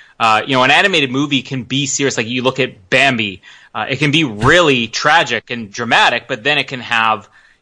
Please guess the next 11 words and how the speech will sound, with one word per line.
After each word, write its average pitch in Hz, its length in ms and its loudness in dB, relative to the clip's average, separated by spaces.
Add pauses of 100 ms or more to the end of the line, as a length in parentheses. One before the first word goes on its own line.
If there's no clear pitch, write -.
you 117 140 -12
know, 107 280 -2
uh, 107 320 2
animals 123 560 0
jumping 120 360 -2
around, 113 360 2
talking 113 400 -2
and 113 120 -4
laughing. 139 600 0
Um, 107 480 -2 (580)
so 139 520 0